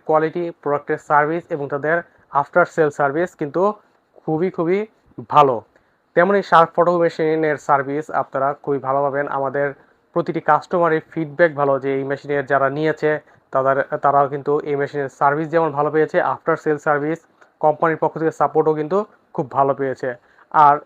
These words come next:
এটাতে আপনারা কিন্তু দুই বছরের ওয়ারেন্টি পেয়ে যাবেন, অফিসিয়াল ওয়ারেন্টি। কোম্পানি থেকে আপনাকে এক বছর পার্টস ওয়ারেন্টি দেওয়া হবে এবং দ্বিতীয় বছর আপনাকে সার্ভিস ওয়ারেন্টি দেওয়া হবে।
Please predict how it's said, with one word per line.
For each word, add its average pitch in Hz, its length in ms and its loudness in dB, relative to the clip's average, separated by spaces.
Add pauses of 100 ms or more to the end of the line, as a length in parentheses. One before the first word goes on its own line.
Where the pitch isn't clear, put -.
(160)
এটাতে 185 260 0 (140)
আপনারা 151 340 -2
কিন্তু 151 280 -4
দুই 160 200 0
বছরের 156 340 -2 (360)
ওয়ারেন্টি 139 400 0
পেয়ে 139 160 -2
যাবেন, 156 160 0 (200)
অফিসিয়াল 143 400 -4
ওয়ারেন্টি। 123 420 -6 (400)
কোম্পানি 165 320 2
থেকে 170 180 0
আপনাকে 156 280 -4
এক 143 100 -8
বছর 156 160 -4 (120)
পার্টস 143 240 2
ওয়ারেন্টি 160 280 0
দেওয়া 156 160 4
হবে 156 140 2 (160)
এবং 131 100 -8 (100)
দ্বিতীয় 165 340 -2
বছর 156 160 0 (100)
আপনাকে 156 240 -6 (140)
সার্ভিস 139 300 0
ওয়ারেন্টি 135 300 -2
দেওয়া 139 180 2
হবে। 147 140 2